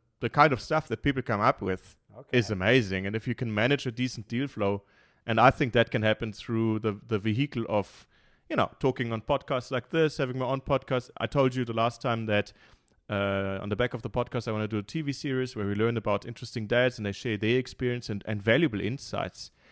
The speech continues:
Speaker 1: And on, on the base of that reach, I think we can reach a lot of interesting entrepreneurs again, in turn, that we can support with funding and, and mentorship and that. Yeah.
Speaker 2: Okay, very interesting. I, I had forgotten about that longer term vision, but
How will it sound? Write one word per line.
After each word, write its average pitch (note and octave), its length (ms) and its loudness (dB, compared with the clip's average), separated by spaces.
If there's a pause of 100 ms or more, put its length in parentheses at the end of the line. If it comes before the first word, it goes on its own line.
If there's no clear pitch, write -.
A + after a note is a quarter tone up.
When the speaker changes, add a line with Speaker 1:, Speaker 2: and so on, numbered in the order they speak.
(140)
Speaker 1:
And G#2+ 220 0
on, A#2+ 180 0
on A#2+ 120 -2
the A2 80 2
base B2+ 280 0
of B2+ 180 -4
that B2+ 240 0
reach, B2+ 460 -4
I B2+ 140 0
think A#2+ 220 -8
we G#2+ 80 -8
can G2 180 -10
reach G#2+ 220 -4
a G#2 40 -6
lot G2+ 160 2
of B2 140 -4
interesting A#2 420 -8
entrepreneurs C#3+ 600 0
again, G2+ 400 0 (540)
in A2+ 120 -6
turn, G#2 340 2
that G2 200 0
we G#2+ 80 -2
can G#2+ 160 -4
support - 460 -2
with G2+ 560 -4
funding A#2 460 2
and, F#2 380 -6 (100)
and F2 180 -8
mentorship F#2+ 500 -4
and G2+ 120 -8
that. - 260 -10 (220)
Yeah. B2 80 0
Speaker 2:
Okay, B2+ 360 -10 (160)
very D#3+ 240 -4
interesting. A#2 340 -10
I, E3 220 -8
I D3 80 -10
had C3 280 -6
forgotten D3 340 -4
about B2+ 220 -6
that B2 180 -8
longer C3 280 -6
term A#2+ 400 -10
vision, B2 340 -4
but B2 200 -8